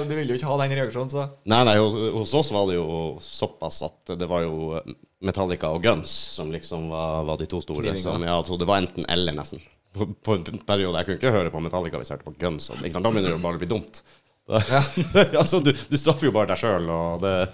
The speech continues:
Speaker 2: <laughs> det er for dårlig, vet du. Faen, altså.
Speaker 1: Ja, Ariel, har du noen guilty pleasures?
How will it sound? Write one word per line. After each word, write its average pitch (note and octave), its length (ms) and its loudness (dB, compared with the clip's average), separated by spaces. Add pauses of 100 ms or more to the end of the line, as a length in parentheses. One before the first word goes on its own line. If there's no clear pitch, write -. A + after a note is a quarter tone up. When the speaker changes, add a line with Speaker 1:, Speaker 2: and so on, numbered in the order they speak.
(120)
Speaker 2:
<laughs> - 20 -2
det - 1500 0
er D#3+ 80 2
for B2 160 -2
dårlig, A#2 320 0
vet A#2 160 0
du. D#3+ 80 6 (480)
Faen, G2+ 260 4
altså. D#2+ 300 -6 (420)
Speaker 1:
Ja, C3 160 0
Ariel, F3+ 240 0
har D3+ 160 4
du A#2+ 80 2
noen D3+ 240 0 (140)
guilty D3+ 280 -2
pleasures? D#3 520 0